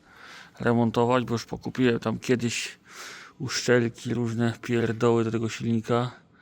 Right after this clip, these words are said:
Tylko że no, jako baza to nie jest zbyt wytrzymały silnik. Tu kiedyś gryzonie się dostały kiedyś w aucie.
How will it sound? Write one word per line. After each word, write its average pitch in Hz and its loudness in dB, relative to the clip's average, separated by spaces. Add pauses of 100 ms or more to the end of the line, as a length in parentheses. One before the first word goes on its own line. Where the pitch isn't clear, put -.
(600)
Tylko - -10
że 123 -4
no, 123 -2
jako 123 -4
baza 113 2
to 113 -6
nie 117 0
jest 113 -2
zbyt 131 -10
wytrzymały 127 -8
silnik. - -14 (640)
Tu 135 -10
kiedyś 113 -4
gryzonie 120 0
się - -6
dostały 113 0
kiedyś 110 -6
w 110 -2
aucie. 123 0